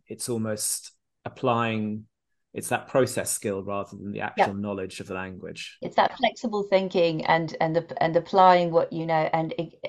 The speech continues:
Speaker 2: exactly as Anna says, just looking for the patterns. How are these words changing? What, what do I need to spot? And yeah, having the confidence, I think, to do that.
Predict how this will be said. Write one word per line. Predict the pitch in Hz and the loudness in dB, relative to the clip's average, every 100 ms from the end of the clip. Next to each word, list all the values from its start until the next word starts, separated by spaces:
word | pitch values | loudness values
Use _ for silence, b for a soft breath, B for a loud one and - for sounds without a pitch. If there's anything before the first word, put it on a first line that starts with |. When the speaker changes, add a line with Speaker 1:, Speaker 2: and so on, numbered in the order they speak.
| - | -8
Speaker 2:
exactly | 170 165 180 - 175 156 | -4 4 4 4 0 -4
as | 156 | -2
Anna | 170 160 | 0 0
says, | 156 165 151 | 2 2 2
just | 170 - - B B B | -6 -10 -12 B B B
looking | 180 208 180 | 4 4 2
for | 185 | 4
the | |
patterns. | 185 190 - 156 - B | 4 2 2 -2 -6 B
How | - 202 214 | 6 8 8
are | 208 | 6
these | 185 175 | 2 2
words | 185 170 165 - | 6 6 4 -2
changing? | 185 180 180 165 151 147 143 - | -2 0 2 2 2 2 0 6
What, | 160 - | 6 8
what | 175 - | 6 6
do | 180 | 4
I | 156 | 2
need | 151 143 | -2 -6
to | 147 | -6
spot? | - 147 131 - - 170 | 2 4 4 -2 -4 0
And | 151 143 143 - - _ - - _ _ - | 2 2 0 -4 -12 _ -20 -20 _ _ -8
yeah, | - - | -8 -8
having | - 185 175 | 2 4 4
the | 160 | 0
confidence, | 165 156 151 143 | 0 -2 -2 -4
I | 143 | -2
think, | 147 - | -4 -4
to | |
do | 156 151 | -2 -2
that. | 147 - | -2 -6